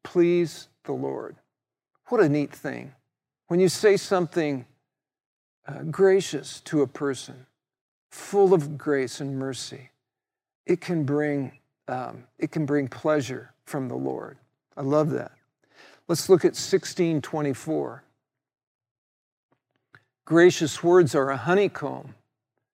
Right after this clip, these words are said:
sweet to the soul and healing to the bones."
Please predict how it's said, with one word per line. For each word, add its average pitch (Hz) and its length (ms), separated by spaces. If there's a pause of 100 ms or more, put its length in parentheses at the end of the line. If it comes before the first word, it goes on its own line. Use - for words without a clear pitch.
(280)
sweet - 540
to 190 140
the 170 140
soul 143 720 (500)
and 143 220
healing 151 640
to - 160
the 127 140
bones." 127 760